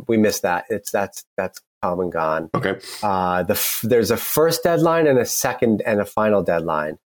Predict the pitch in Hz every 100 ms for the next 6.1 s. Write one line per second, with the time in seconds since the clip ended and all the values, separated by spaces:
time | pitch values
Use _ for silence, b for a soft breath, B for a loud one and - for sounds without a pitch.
0 | _ _ - 110 110 123 117 113 113 101
1 | 98 95 95 90 90 85 82 - 90 -
2 | 92 90 110 - 139 - 151 139 135 127
3 | - 131 120 113 113 113 95 101 92 98
4 | 98 92 87 104 113 123 160 - 123 104
5 | 90 131 180 _ _ _ _ 82 - 65